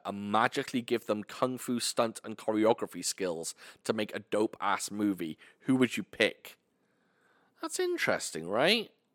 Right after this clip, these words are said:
<laughs> Who has the mentality to make a really good kung fu movie? Like, someone like Ryan Reynolds would be an awful choice 'cause he's, like, this, you know, he has a shtick.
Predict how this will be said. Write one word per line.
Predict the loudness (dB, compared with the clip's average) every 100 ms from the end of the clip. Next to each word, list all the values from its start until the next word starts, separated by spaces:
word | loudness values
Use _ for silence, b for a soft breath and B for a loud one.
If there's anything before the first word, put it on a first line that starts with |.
| 4
<laughs> | 12 12 12 -4 _ _ _ -10
Who | -2 0 2
has | 0 -2 -6
the | -4
mentality | 0 0 -2 -2 0 0 -2 -4 -2 -2 -6 -12
to | -8
make | -6 -6 -6
a | -6
really | -2 0 2 0 -2
good | -4 0 0 0 -8
kung | -8 -6 -6 -8
fu | -6 -2 0 -2
movie? | -6 -10 -12 -12 -14 _ _ _ _ _ _ _ _
Like, | 2
someone | 8 8 10
like | 8
Ryan | 8 8 8 6
Reynolds | 4 6 4 2
would | -4
be | -2
an | -2 -2
awful | 4 6 4 -2
choice | -6 -8 -6 -10 -12 _ _ _ _ _
'cause | -8 -4
he's, | -2 -4 -8 _ _ _ _ _
like, | -10 -8
this, | -10 -10 _ _ _ _ _ _ _
you | -2
know, | -2
he | 4
has | 2
a | 4
shtick. | -2 -2 -6 -10